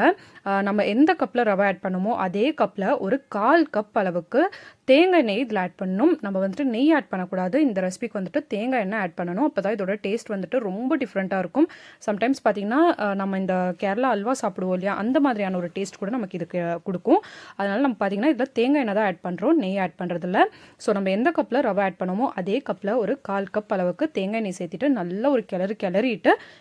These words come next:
கேஸை நம்ம ஆஃப் பண்ணி விட்டுறலாம். இப்போ இந்த மாதிரி ஏதாவது ஒரு டப்பாவோ இல்ல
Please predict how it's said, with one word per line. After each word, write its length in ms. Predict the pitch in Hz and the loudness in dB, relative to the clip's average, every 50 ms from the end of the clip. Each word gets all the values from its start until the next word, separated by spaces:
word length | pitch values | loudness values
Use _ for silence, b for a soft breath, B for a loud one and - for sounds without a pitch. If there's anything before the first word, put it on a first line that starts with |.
| B B 190 | B B 2
கேஸை 320 | 226 262 285 - - 302 | 4 4 4 4 4 4
நம்ம 220 | 330 285 214 233 | 6 6 4 2
ஆஃப் 220 | 254 202 185 - - | 0 0 -2 -4 -4
பண்ணி 180 | 185 175 175 | -6 -4 -4
விட்டுறலாம். 440 | 165 165 - 165 170 175 190 285 381 427 _ _ _ _ _ _ _ _ _ _ - | -4 -6 -6 -6 -2 2 4 4 2 2 _ _ _ _ _ _ _ _ _ _ -4
இப்போ 240 | 240 - 349 370 370 | 0 2 2 2 2
இந்த 120 | 233 220 | 0 -2
மாதிரி 280 | 208 208 208 214 247 254 | -2 0 0 2 2 2
ஏதாவது 220 | 220 202 202 214 | 4 4 4 2
ஒரு 120 | 214 202 190 | 2 0 0
டப்பாவோ 440 | 185 185 170 175 196 208 202 196 240 | 0 -2 0 0 0 2 2 2 2
இல்ல 140 | 262 247 | 0 0